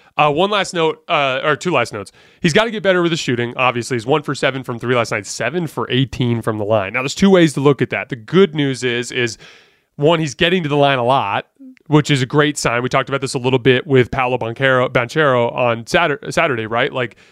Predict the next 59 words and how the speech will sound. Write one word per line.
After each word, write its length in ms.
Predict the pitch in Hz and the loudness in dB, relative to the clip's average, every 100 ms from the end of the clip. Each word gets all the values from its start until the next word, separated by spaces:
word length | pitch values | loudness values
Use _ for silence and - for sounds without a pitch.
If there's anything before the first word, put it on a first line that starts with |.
| _ _ - | _ _ -4
if 120 | 156 | -4
a 60 | 139 | -2
team 260 | 196 185 | 0 2
is 140 | 135 - | 0 0
fouling 420 | - 156 156 139 | -2 0 -2 -2
you 140 | 127 | 2
all 100 | 123 | 2
the 80 | 117 | 0
time, 260 | - 120 123 | 0 0 0
every 140 | 127 | 0
time 160 | 131 127 | -2 -4
you're 100 | 120 | 0
rolling 320 | 127 135 127 | 2 2 2
down 200 | 127 117 | 0 0
the 80 | 110 | 2
lane, 340 | 160 143 123 - - - | 2 2 0 -8 -20 -6
that's 200 | 147 147 | -4 -4
a 40 | |
sign 520 | - - 151 151 143 | -8 -4 0 2 2
that 100 | 135 | 0
they're 100 | 123 | -2
struggling 500 | 113 - 139 135 135 | -4 2 2 4 0
to 80 | 123 | 0
keep 220 | - 131 123 | -4 -4 0
you 100 | 120 | 0
in 80 | |
front. 320 | 117 127 101 - | 0 -2 -2 -6
The 80 | |
first 400 | 123 196 214 - - | 0 2 2 0 -4
instinct 480 | 180 - 165 143 | -4 -2 0 0
as 140 | 139 127 | 0 0
a 60 | |
defender 460 | 120 123 135 135 123 | -2 -2 -2 -2 -2
when 120 | 120 | -2
you 80 | 117 | -2
get 220 | 117 110 | -4 -2
beat 200 | 127 127 | -4 -4
is 120 | - | -6
to 80 | 120 | -6
reach 240 | 117 127 127 | -4 -2 -2
out 120 | 120 | -4
and 80 | 117 | -2
grab. 320 | 113 92 - _ _ _ _ - _ _ _ | -4 -4 -10 _ _ _ _ -20 _ _ _
And 200 | 135 123 | -2 0
that's 240 | 131 139 - | 0 -2 0
why 380 | 135 147 131 123 | 4 4 4 2
if 140 | 127 | -2
a 60 | 127 | -2
guy's 380 | 135 143 - | -2 -2 -8
going 260 | - 151 139 | -2 2 2
to 60 | 127 | 4
the 80 | |
line 260 | 123 175 175 | 4 4 4
a 20 | |
lot, 240 | 139 123 120 | 4 2 2
it's 160 | - | -2
typically 440 | - 165 147 147 131 | 0 0 0 0 0
a 40 | |
sign 500 | - 135 123 113 | 0 0 0 -2